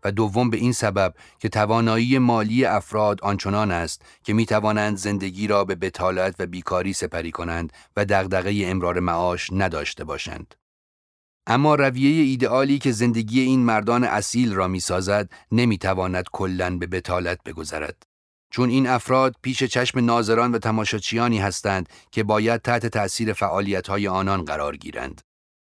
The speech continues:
اگر مدتی از زندگی مردان اصیل به ناچار دور از چشم عموم سپری شود، آنان به خاطر نام و رسم نیکشان هم که شده،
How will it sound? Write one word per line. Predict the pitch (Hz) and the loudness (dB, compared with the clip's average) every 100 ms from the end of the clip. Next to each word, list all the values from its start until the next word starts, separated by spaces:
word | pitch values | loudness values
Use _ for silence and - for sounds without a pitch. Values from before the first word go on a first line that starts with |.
| _ _ _ _ | _ _ _ _
اگر | - 135 165 | 0 4 4
مدتی | 156 147 143 151 165 | 4 2 2 2 2
از | 139 | 2
زندگی | 120 135 127 123 | 2 0 2 2
مردان | 147 131 117 127 135 | 4 4 2 2 2
اصیل | 113 110 127 131 | 0 -2 2 2
به | 120 | 2
ناچار | 117 120 107 - 120 117 | 2 2 0 0 0 2
دور | 113 98 131 113 | 0 0 2 2
از | 98 | 0
چشم | - 98 92 98 | -2 -2 -2 -2
عموم | 95 95 92 87 | -4 -2 -2 -2
سپری | - 95 90 87 | -4 -6 -6 -4
شود، | 85 87 92 107 107 _ _ _ _ - | -4 -4 -2 -4 -6 _ _ _ _ -4
آنان | 107 110 123 | 0 2 2
به | 117 | 2
خاطر | 113 117 110 120 | 2 0 0 0
نام | 117 113 120 120 113 | 2 2 2 2 2
و | |
رسم | 107 113 - | 2 0 -2
نیکشان | 113 113 117 110 95 95 | 0 2 2 0 -2 -2
هم | 90 92 | -2 -4
که | 92 | -4
شده، | - 87 98 | -4 -2 -2